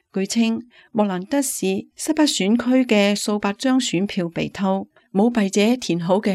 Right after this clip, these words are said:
呢啲選票後寄俾咗選舉委員會，呢個導致異常多嘅人因為冇收到選票而再要咗新嘅選票，最終好似投咗兩次票。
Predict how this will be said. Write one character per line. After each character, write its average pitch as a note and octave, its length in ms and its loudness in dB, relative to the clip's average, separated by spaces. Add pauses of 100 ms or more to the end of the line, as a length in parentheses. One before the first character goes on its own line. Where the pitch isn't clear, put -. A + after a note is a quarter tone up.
呢 B3 140 0
啲 C4 100 0
選 G3 280 -2
票 G3 220 0
後 F3+ 280 0 (180)
寄 G#3 140 4
俾 G#3 180 2
咗 G3 240 0
選 F#3+ 260 -2
舉 G3+ 300 -2
委 F#3 200 -2
員 F3+ 120 -2
會， F#3 320 -4 (280)
呢 C#4+ 120 6
個 C#4 60 4
導 G3+ 280 0
致 G#3+ 120 0
異 F#3+ 400 0
常 E3+ 220 -2
多 C4 180 0
嘅 A#3 160 4
人 F3 260 0 (160)
因 D4 160 2
為 A#3 140 2
冇 F#3+ 240 0
收 C4+ 260 -4
到 G3 160 -2
選 F3+ 300 -4
票 F#3+ 340 0 (260)
而 F#3+ 80 0 (140)
再 G#3+ 140 0 (180)
要 G3+ 140 0
咗 G3 260 0
新 B3+ 240 -2
嘅 A#3 40 0
選 F3 280 -2
票， F#3+ 320 0 (300)
最 A#3 180 6
終 C#4+ 240 6
好 A3 160 0
似 G#3+ 280 2
投 - 180 -8
咗 F#3 160 -4
兩 F3 260 -2
次 F#3+ 200 -4
票。 G3 280 -2